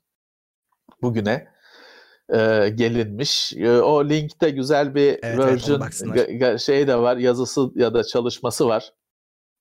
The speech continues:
Speaker 1: Güzel fotoğraflarla,
Speaker 2: Hmm.
Speaker 1: şeylerle. E, tabii orada mesela oradaki bazı fotoğrafları incelerken de şunu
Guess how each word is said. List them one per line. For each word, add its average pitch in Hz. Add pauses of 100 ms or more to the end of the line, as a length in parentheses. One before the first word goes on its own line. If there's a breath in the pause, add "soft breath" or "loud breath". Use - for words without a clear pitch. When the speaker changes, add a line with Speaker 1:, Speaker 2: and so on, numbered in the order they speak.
(160)
Speaker 1:
Güzel 117
fotoğraflarla, 117
Speaker 2:
Hmm. 104
Speaker 1:
şeylerle. 113 (600 loud breath)
E, 123 (440)
tabii 170
orada 208
mesela 196
oradaki 185
bazı 180
fotoğrafları 170
incelerken 165
de 156
şunu 185